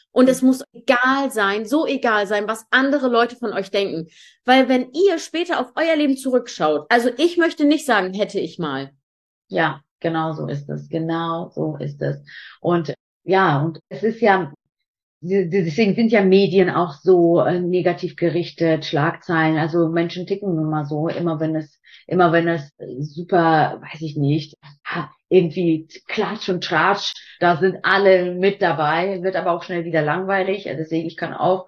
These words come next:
Speaker 2: genau das bestätigen, was Sina sagt. Ja, es mag sein, dass vielleicht ein paar kritische Stimmen kommen, aber am Ende sind genau das, diese kritische Stimmen sind genau diejenigen, die dich nach dem Wie fragen. <laughs> Ist so.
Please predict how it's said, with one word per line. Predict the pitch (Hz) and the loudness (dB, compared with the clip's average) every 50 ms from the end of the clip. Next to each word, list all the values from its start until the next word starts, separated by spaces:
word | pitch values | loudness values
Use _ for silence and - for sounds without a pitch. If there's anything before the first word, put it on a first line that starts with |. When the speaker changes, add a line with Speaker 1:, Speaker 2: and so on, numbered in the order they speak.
| - - _ _ _ - | -18 -20 _ _ _ -6
Speaker 2:
genau | 180 165 165 160 160 165 | -6 -4 -2 -2 -2 -2
das | 165 170 165 - | -4 -6 -6 -8
bestätigen, | 170 147 - 160 156 165 156 160 | -10 -8 -6 -6 -6 -6 -8 -8
was | 151 156 147 143 | -8 -8 -6 -6
Sina | 156 160 160 156 156 156 | -6 -4 -4 -6 -6 -4
sagt. | 160 156 156 151 - - - - - - - - - _ _ - | -4 -4 -4 -4 -8 -12 -20 -20 -20 -20 -20 -20 -20 _ _ -8
Ja, | 175 175 185 202 202 202 208 - - | -6 -4 -2 -2 -2 -2 -2 -4 -6
es | 175 147 143 | -8 -8 -4
mag | 180 175 190 208 220 226 - | -2 0 0 0 -2 -4 -4
sein, | 170 160 170 175 180 175 | -4 -2 -2 -2 -2 -2
dass | 170 170 - - | -4 -6 -4 -2
vielleicht | 185 180 185 175 196 220 226 - | 0 2 4 4 2 0 -2 -4
ein | - 160 151 | -6 -6 -6
paar | 175 170 - | -6 -8 -6
kritische | - 175 147 170 151 156 170 | -8 -10 -8 -8 -10 -10 -10
Stimmen | - - 175 170 170 165 | -10 -8 -8 -6 -6 -6
kommen, | 156 - 165 156 156 160 143 - - - | -8 -8 -8 -8 -8 -8 -10 -14 -16 -12
aber | - - - 180 - 170 160 160 160 - - - - - | -8 -6 -4 -2 0 0 0 0 0 -2 -8 -20 -10 -4
am | - 175 185 - - | -4 -4 -4 -2 0
Ende | - 208 240 240 240 233 214 214 | 2 2 4 4 2 2 0 0
sind | 170 185 190 170 | 0 -2 -4 0
genau | - 190 180 180 190 190 | 0 0 2 2 0 -2
das, | 180 185 - 180 196 - - _ - | -2 0 0 0 0 -2 -6 _ -14
diese | 202 202 180 202 | -10 -8 -8 -6
kritische | - - 202 - - 170 180 180 | -6 -6 -8 -8 -8 -8 -10 -8
Stimmen | - - 247 247 240 226 202 - | -2 2 2 4 4 4 2 0
sind | 180 180 175 | -2 -4 0
genau | 180 185 196 214 247 285 269 | 0 2 4 4 4 4 4
diejenigen, | 226 269 277 262 247 233 233 226 226 233 226 | 4 4 4 4 4 4 4 4 2 0 -2
die | - 202 170 - | -4 -10 -10 -8
dich | - 240 269 254 - - - - - | -6 -6 -6 -8 -10 -18 -20 -20 -8
nach | - 202 214 208 208 | -2 0 0 0 0
dem | - 208 196 | -2 -4 -2
Wie | 175 202 226 247 | -2 0 0 -2
fragen. | 226 - - - 139 147 - 160 - - | -2 -4 -4 -2 0 0 0 0 0 0
<laughs> | 440 381 - - - - 330 - 302 - - - | 0 2 2 4 2 2 4 4 2 2 2 0
Ist | - - | -2 2
so. | - 269 247 262 294 - | 4 6 8 8 6 4